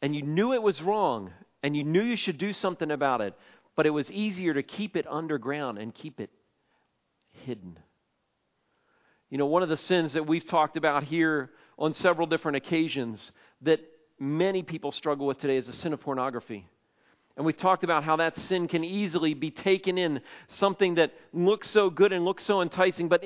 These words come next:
deep inside you have this sense that there's just something not right about that. And what's the result? The result is you carry this secret sin inside of you. Statistics say that over fifty percent of men and twenty-five to thirty percent of women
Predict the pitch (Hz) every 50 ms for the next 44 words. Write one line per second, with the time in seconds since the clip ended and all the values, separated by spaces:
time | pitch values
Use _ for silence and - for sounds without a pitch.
0 | 202 196 - 214 233 190 - 214 196 180 - - 196 185 185 180 170 180 185 196
1 | 175 180 190 180 - - 214 208 190 - 214 - 196 185 - 135 131 - 220 202
2 | 214 - - 220 202 - 202 185 180 180 175 170 175 143 151 170 175 180 170 151
3 | 131 143 139 139 - - 135 127 123 - - _ _ _ _ _ _ _ _ -
4 | - - _ - 156 170 170 208 208 - - 220 202 202 196 143 175 180 170 160
5 | - 165 165 170 143 180 190 185 175 151 131 160 - - - 185 190 190 180 165
6 | 170 160 - - - - 214 - - 190 180 - - - 190 190 185 170 165 160
7 | 156 147 - - 156 151 143 139 135 123 101 107 104 98 95 98 _ _ _ _
8 | _ _ _ _ _ _ _ _ _ _ _ _ _ - - - 185 175 - 196
9 | 185 - - 180 160 - - - 190 175 170 165 156 151 151 147 - 170 170 156
10 | 160 147 - 196 190 - 185 170 - 160 - - 180 170 160 143 147 160 160 165
11 | 156 147 143 - - 196 190 175 - 180 160 160 147 151 - 175 165 160 147 -
12 | 156 - - 160 151 151 156 156 156 147 -